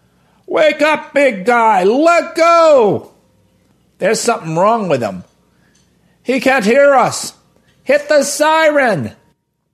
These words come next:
A high and low metallic yowling, as if of a machine in pain. The furious clatter of bells penetrated the crust,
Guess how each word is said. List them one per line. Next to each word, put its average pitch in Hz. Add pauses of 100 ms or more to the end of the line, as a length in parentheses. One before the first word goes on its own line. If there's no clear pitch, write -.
(280)
A 110
high 151
and 147
low 120
metallic 110
yowling, 107 (460)
as 104
if 113
of 110
a 107
machine 107
in 92
pain. 98 (500)
The -
furious 147
clatter 120
of 107
bells 113
penetrated 104
the 92
crust, -